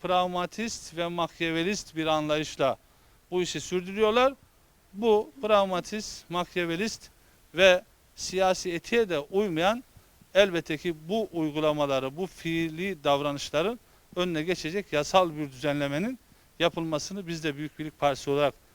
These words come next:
diğer Cumhur İttifakımızın üyeleri gibi doğru görüyoruz ama, e, değişikliğin sadece bununla sınırlı kalmasını doğru bulmayız.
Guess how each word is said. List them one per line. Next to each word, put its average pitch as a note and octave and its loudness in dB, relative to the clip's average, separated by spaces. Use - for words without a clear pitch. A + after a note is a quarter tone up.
diğer D#3 2
Cumhur D3 -8
İttifakımızın C3+ -6
üyeleri C3+ -2
gibi B2 -6
doğru E3 2
görüyoruz G3+ 2
ama, E3+ 2
e, B2 -4
değişikliğin F#3 0
sadece G3+ 2
bununla F#3 0
sınırlı F3 -6
kalmasını E3+ -2
doğru D3+ 0
bulmayız. G#3 -2